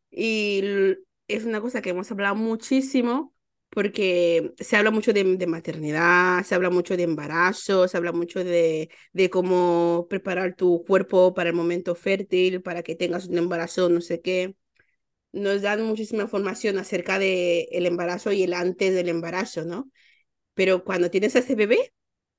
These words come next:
cuando lo tienes en la mano, cuando lo tienes ahí delante tuya, desaparece todo el mundo, toda la información real que nos tienen que dar, ¿no? Que nos tienen que, que asesorar, nos tienen que acompañar, porque es que hace falta un acompañamiento ahí.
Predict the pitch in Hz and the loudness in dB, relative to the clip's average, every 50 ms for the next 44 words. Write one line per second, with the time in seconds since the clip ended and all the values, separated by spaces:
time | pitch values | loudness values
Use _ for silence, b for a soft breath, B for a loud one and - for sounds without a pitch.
0 | _ _ - - 131 175 196 196 185 202 196 202 196 - 220 196 196 196 202 196 | _ _ -6 -4 -2 0 0 0 0 0 0 0 0 0 0 0 0 2 2 2
1 | 214 240 285 381 466 523 - _ _ _ _ _ _ _ _ _ _ _ _ - | 2 4 4 2 2 0 -4 _ _ _ _ _ _ _ _ _ _ _ _ -2
2 | 214 185 185 185 185 180 190 190 185 190 - - 214 190 190 190 190 190 185 - | 0 2 2 2 2 2 0 0 0 0 0 0 0 2 4 4 4 2 2 0
3 | 208 190 196 190 208 233 233 311 381 440 494 - _ _ _ _ _ _ _ _ | 0 -2 0 -2 -4 -4 -4 -4 -4 -6 -6 -10 _ _ _ _ _ _ _ _
4 | _ _ _ _ _ _ _ _ _ _ _ _ _ _ 208 220 - 240 - 208 | _ _ _ _ _ _ _ _ _ _ _ _ _ _ -8 -6 -6 -6 -4 -4
5 | 208 254 262 247 262 254 254 247 269 339 370 311 208 190 196 196 202 214 208 247 | -2 0 0 2 4 4 4 6 6 6 6 6 4 2 -2 -2 -2 0 0 -2
6 | - 220 208 208 208 - - 226 220 214 208 202 196 220 311 349 240 - 220 180 | -2 -4 -4 -4 -2 0 0 0 0 0 0 2 2 2 2 0 -2 -2 -4 -4
7 | 180 - - 196 196 185 185 190 180 180 185 190 190 175 190 226 339 359 269 220 | -4 -4 -2 0 0 0 0 0 0 0 0 0 0 0 -2 -2 -2 -4 -4 -4
8 | 196 190 - - 196 185 180 190 160 180 180 175 175 180 - _ _ _ - - | -6 -6 -6 -4 -2 -2 -2 -2 -2 -2 -2 -2 -2 -4 -6 _ _ _ -20 -20
9 | _ _ _ _ _ _ _ _ _ _ _ _ - - 208 220 - - 208 196 | _ _ _ _ _ _ _ _ _ _ _ _ -2 0 0 0 0 0 -2 -2
10 | - - 196 185 190 196 202 202 202 202 190 190 - - 196 196 190 196 190 175 | 0 2 4 4 6 6 4 4 2 2 0 -2 -2 -2 -2 -2 -2 0 -2 -4
11 | 175 - 190 180 180 - 160 165 190 208 226 - 165 - - 170 - - 185 185 | -4 -2 -4 -4 -4 -2 0 0 2 2 0 -2 -4 -6 -6 -6 -4 -2 -2 -2
12 | 170 - 139 165 - 202 196 - 190 196 202 190 190 185 190 190 202 196 175 175 | -4 -6 -10 -8 -6 -6 -2 -2 0 0 2 2 2 2 2 2 0 2 2 2
13 | 170 170 180 180 208 190 185 165 165 190 277 392 - | 2 4 2 2 0 0 -2 -2 -2 0 -2 -2 -4